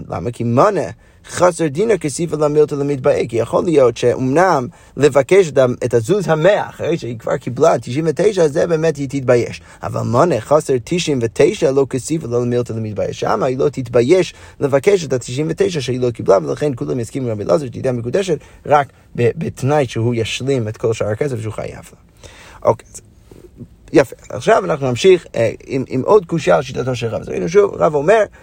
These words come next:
שהמקדש במלווה אינה מקודשת, כי מלווה להוצ-,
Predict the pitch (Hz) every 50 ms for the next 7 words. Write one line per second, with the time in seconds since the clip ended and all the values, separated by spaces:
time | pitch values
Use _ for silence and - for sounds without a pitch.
0 | - - - - - 170 - - 117 117 110 - 170 180 175 139 131 135 151 180
1 | 170 165 147 147 156 156 151 135 127 131 127 180 185 175 190 180 - - - 170
2 | 175 160 101 147 160 165 151 147 139 135 131 127 120 - -